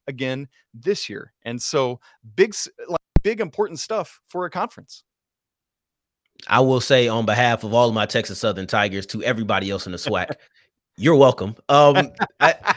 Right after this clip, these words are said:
Speaker 2: I didn't
Speaker 1: <laughs>
Speaker 2: know this, but you are welcome. You might not have known either. And if you did know, it doesn't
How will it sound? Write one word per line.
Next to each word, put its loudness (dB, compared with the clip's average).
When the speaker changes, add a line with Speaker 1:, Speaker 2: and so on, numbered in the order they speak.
Speaker 2:
I 2
didn't 2
Speaker 1:
<laughs> -4
Speaker 2:
know 6
this, -4
but -4
you 4
are 8
welcome. 0
You -2
might 2
not 2
have 0
known 0
either. 0
And -2
if -2
you 0
did 6
know, 2
it -4
doesn't 0